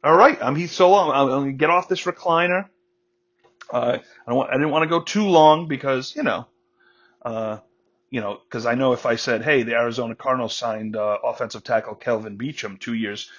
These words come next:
five point one five million," Ando might get upset that I talked about it and he didn't. So, <laughs> anyway, B T K, A K A Brett, Axel,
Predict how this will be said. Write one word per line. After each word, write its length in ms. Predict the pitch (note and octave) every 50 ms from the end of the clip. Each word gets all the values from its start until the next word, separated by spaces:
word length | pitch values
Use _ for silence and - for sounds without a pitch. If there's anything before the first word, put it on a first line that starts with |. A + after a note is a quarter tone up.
| - _
five 240 | _ A#2 A#2 A2+ -
point 220 | - A#2+ A2+ A2+ A#2
one 180 | A2+ A2+ A2
five 320 | - - G#2 G#2 G2+ G2 G#2+
million," 580 | A#2+ D3+ E3+ E3+ E3+ C#3+ B2 A2+ A2 G#2+ G#2 - _ _ _ _ _ _ _ _ _ _ _ _ _ _ _ _ _ -
Ando 300 | C3+ C#3 C3 B2+ A#2+ A#2+
might 160 | A2+ A2 -
get 140 | B2 A2 G#2+
upset 460 | G#2 - - - - B2+ A#2+ - -
that 120 | G#2 G#2
I 140 | A2 A2+ A2+
talked 340 | - - A2+ A2 G#2+ - -
about 280 | G2+ G2 G2+ G2+ F#2+
it 60 | G2+ G#2
and 120 | G2 F#2+
he 160 | - G#2 G#2
didn't. 360 | F2+ F#2 G#2+ G2+ G#2 G#2 - _ _
So, 160 | - - - - - - - - - - - - - - _ _ _ - -
<laughs> 160 | - - -
anyway, 400 | F#3 F3+ E3 C3+ A#2 G#2 G2 F#2 - - _ _
B 160 | F3+ G3 F3+
T 180 | - F3+ F3+
K, 480 | D#3 - F#3 E3+ E3 D#3+ D#3 D3+ C#3 _ _ _ _ _
A 120 | - D#3+ D3
K 240 | - - D#3 D3 C3+
A 160 | C#3 C#3 C3 A#2+
Brett, 440 | A#2+ C3+ C3+ C3+ D3+ C3 - - _ _ _ _ _ _ _ _ _ -
Axel, 680 | D3 D3+ D3 D3+ - - - D#3+ C3+ B2+ B2+ B2 -